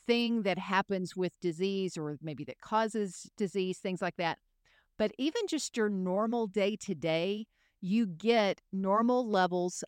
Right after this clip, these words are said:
of inflammation in your body. And to know that your strength training releases a substance that helps to lower even normal inflammation, that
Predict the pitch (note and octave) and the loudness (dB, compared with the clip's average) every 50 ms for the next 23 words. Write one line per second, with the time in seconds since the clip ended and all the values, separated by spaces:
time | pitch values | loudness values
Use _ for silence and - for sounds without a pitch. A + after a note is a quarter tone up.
0 | _ - F3+ E3+ E3+ E3+ E3 E3 - - - _ _ - G3 F#3+ F#3+ - - A3+ | _ 2 4 4 4 4 2 -2 -6 -16 -20 _ _ -4 -2 -2 -2 0 0 0
1 | G#3+ G#3+ A#3+ C4+ B3 - - D#3 B2+ A#2+ - - F3+ E3+ D#3 D3+ C#3+ D3+ C3 E2 | 2 2 2 0 0 -2 -4 -6 -6 -6 -6 -4 -4 -4 -2 -4 -4 -4 -4 -6
2 | C2 C2 B1 - _ _ _ _ _ _ _ _ _ _ _ _ _ - A#3+ A#3 | -6 -10 -14 -18 _ _ _ _ _ _ _ _ _ _ _ _ _ -4 0 2
3 | A3 A3 G#3 - A3 A3+ G#3+ G3+ G3+ G3+ G#3 A3+ B3 D4 C4 C4 A#3+ A3+ A3+ - | 2 2 2 2 0 0 2 2 4 4 6 6 6 4 4 2 2 2 0 0
4 | G#3+ F#3 F#3 F3 - - - - G#3+ A3 A#3+ A#3 - - - - G3 F3+ F3 F3 | -2 -2 -4 -4 -4 -6 -8 -6 -4 -4 -4 -6 -8 -8 -6 -4 -4 -2 -2 -4
5 | E3+ E3+ D#3+ D#3 E3 E3 D#3 F#3+ G3+ A3 - - B3+ A#3+ G#3+ - - - G3 F3 | -4 -4 -4 -4 -4 -4 -2 -4 -4 -4 -6 -6 -4 -4 -4 -6 -6 -8 -6 -6
6 | - - - E3+ D#3+ E3 - - - A3 G#3 G3+ - - - G3 F#3 E3 E3+ E3+ | -6 -4 -2 -2 -2 -4 -4 -6 -4 -4 -4 -4 -8 -12 -8 -6 -4 -4 -4 -4
7 | F3+ E3+ - - - - G3+ F3 E3 D#3+ E3 F3 F3+ F#3 G3 G3+ G3+ - - _ | -4 -4 -6 -8 -6 -4 -4 -4 -2 -2 0 0 2 2 0 -2 -4 -6 -8 _
8 | - G3+ G3 F#3+ G3 F#3 F3 E3+ E3 D#3+ D#3 D#3+ E3+ F#3 F#3 F3 F#3 - F#3 F3 | -6 -4 -4 -2 -2 -2 -2 -2 -2 -2 -2 -2 0 0 -2 -2 -4 -6 -6 -8
9 | - - F#3 E3+ E3 D3+ D3+ F3+ - - A3+ A3 G#3+ G#3 - _ _ _ _ _ | -6 -4 -4 -2 -2 -2 -4 -4 -6 -6 -6 -4 -4 -6 -6 _ _ _ _ _
10 | _ _ _ - D3 C3+ E3 D#3+ E3+ G3 A3 | _ _ _ -10 -4 0 2 2 2 2 0